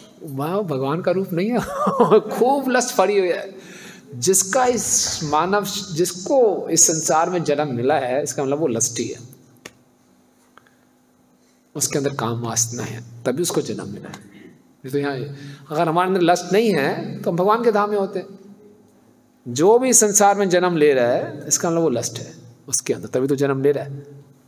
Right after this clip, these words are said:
सीधी सीधी बात है। तो बच्चे भगवान का रूप है,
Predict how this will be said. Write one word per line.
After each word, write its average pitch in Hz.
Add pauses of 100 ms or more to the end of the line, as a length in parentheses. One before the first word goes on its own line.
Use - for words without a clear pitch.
(760)
सीधी -
सीधी 160
बात 123
है। 117 (380)
तो 143
बच्चे 147
भगवान 135
का 131
रूप 123
है, 127